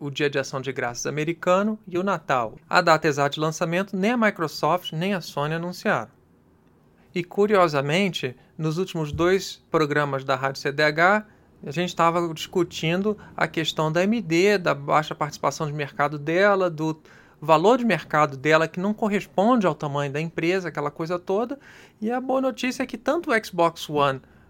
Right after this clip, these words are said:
quanto o PlayStation quatro vão usar a arquitetura da A M D, vão usar processadores da A M D.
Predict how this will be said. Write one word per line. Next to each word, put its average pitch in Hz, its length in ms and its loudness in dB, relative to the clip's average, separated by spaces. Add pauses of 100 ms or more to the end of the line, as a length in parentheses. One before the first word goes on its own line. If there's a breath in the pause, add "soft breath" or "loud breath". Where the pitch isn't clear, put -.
(160)
quanto 262 420 0
o 170 140 -4
PlayStation 151 680 -2
quatro 220 340 2 (240 loud breath)
vão 247 360 2
usar 262 240 2
a - 20 4
arquitetura 254 540 -4
da 269 100 -4
A 277 40 -4
M 294 120 -8
D, 226 180 2
vão 156 200 -2
usar 170 340 0
processadores 208 720 -2
da 220 120 -4
A - 20 0
M 302 120 -6
D. 151 300 -2